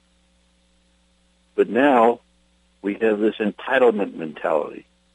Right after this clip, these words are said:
and we have these wimps that are in our schools,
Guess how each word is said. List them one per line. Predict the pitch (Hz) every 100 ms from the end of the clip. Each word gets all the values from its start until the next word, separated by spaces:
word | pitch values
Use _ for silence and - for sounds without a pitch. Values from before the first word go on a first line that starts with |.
| _ _ _ _ _ _ _ _ _
and | - 90
we | 95 92
have | 107 98
these | 107 104
wimps | 85 85 131 117 - - - _ _ _ _ _ _ _ _ _ _ _ _ _ _ _ _ _ _ _ _ _ _ _
that | 92 87
are | 92 101
in | 113
our | 110
schools, | - - 120 87 -